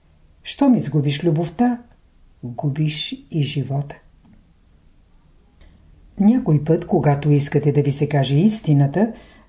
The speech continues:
вие разбирате нещата лично. Например, аз привеждам един пример и някой си млад брат го взема лично за себе си.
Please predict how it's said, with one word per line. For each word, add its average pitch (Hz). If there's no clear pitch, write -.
вие 143
разбирате 147
нещата 139
лично. 147
Например, 170
аз 143
привеждам 196
един 143
пример 202
и 220
някой 147
си 147
млад 202
брат 147
го 208
взема 139
лично 240
за 220
себе 143
си. -